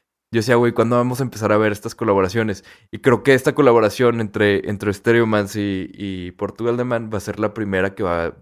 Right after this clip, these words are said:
va a haber así, o sea, no sé si ustedes se acuerden de, de algo más que haya pasado así,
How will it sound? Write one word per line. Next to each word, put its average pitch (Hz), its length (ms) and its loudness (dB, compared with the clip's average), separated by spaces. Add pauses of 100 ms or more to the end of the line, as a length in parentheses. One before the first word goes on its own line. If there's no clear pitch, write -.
va 92 80 0
a - 20 0
haber 85 160 -2
así, 151 300 -6
o 98 80 -6
sea, 87 240 -8 (320)
no 113 100 -2
sé 110 60 -4
si 127 60 2
ustedes 131 320 2
se 147 60 0
acuerden 113 360 2
de, 113 240 2
de 110 160 -2
algo 107 240 2
más 117 200 0
que 127 100 -4
haya 113 140 2
pasado 110 240 0
así, 123 280 -2